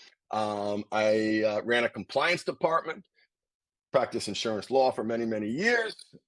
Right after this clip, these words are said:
and it was my job to get the insurance coverage for the mindful habit. I failed miserably in that regard,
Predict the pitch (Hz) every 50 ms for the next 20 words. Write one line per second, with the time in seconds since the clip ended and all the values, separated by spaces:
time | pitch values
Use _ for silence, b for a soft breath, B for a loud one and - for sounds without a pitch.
0 | _ - 147 147 143 139 139 135 135 - 107 - 117 107 - 120 143 165 175 165
1 | 135 135 156 151 147 147 143 - - - - 131 113 95 101 131 135 135 - -
2 | 135 131 123 - - - 131 120 117 117 113 - - - - 113 107 101 110 113
3 | 110 95 - - - - 101 104 98 101 98 95 - _ _ _ _ _ _ _
4 | - 101 98 92 87 98 90 - - 98 82 95 - - - - _ _ _ _
5 | _ _ _ _ _ _ _ _ _ _ _ _ _ _ _ _ _ _ _ _
6 | _ _ _ _ _ _ _ - 131 139 151 165 156 - - 160 151 143 135 135
7 | 135 131 120 - _ _ - 120 120 120 123 139 156 175 180 175 151 131 147 139
8 | 131 127 123 110 101 113 117 117 117 117 117 117 117 117 - _ - 123 123 120
9 | 120 117 110 120 117 120 117 - - 120 117 113 98 113 107 98 73 73 - -
10 | -